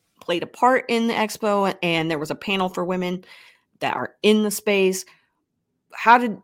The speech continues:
that come about? How did that feel to have something like that, a stage for women in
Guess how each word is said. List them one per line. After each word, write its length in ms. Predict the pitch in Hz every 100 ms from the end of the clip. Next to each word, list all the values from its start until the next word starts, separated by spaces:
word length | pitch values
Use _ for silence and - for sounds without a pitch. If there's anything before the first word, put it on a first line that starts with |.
| _
that 240 | 185 185
come 140 | 220 226
about? 260 | 226 240
How 140 | - 226
did 180 | 220 185
that 240 | - -
feel 240 | 196 202 190
to 180 | 190 160
have 340 | 170 170 160
something 300 | - 160 156
like 240 | 139 139
that, 220 | - 139 123
a 80 |
stage 500 | - - 156 143 147
for 360 | - 143 131 104
women 340 | 160 165 143 139
in 360 | - 156 147 147